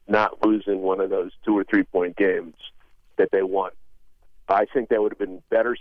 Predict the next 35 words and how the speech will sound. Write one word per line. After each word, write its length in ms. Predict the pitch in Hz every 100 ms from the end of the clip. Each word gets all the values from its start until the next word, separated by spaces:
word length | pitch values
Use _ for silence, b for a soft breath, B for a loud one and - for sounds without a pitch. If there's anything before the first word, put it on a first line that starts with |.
| -
served, 480 | 113 101 98 95 - - - - _
you 100 | 98
know, 140 | 95 95
maybe 420 | 107 104 104 98
in 180 | 95 95
late 200 | 107 110
January, 580 | 101 101 101 104 101 95 95
losing 340 | 110 110 120
one 180 | 113 117
of 60 | 113
those 180 | 113 110
games, 460 | - 110 110 113 120 - - - - -
you 60 |
know, 120 | 95 95
at 200 | 113 -
Tennessee, 440 | 117 110 - 120
let's 240 | 113 113 117 -
say, 360 | 107 104 110 - - - - - - - 107
and 580 | 110 107 107 104 98 -
not 300 | 104 123 143
having 320 | 151 123 117 117
to 60 |
worry 440 | 101 104 107 110 95
about 320 | - 190 -
the 60 | - -
streak, 440 | - 127 92 - 98
which 180 | -
is 80 | 92
now 220 | 104 101
the 80 | 98
longest 400 | 98 104 104 95 -
streak 220 | - 98 -
in 140 | 85 -
Kentucky 480 | 104 92 110 - 92
history, 500 | 90 - - 80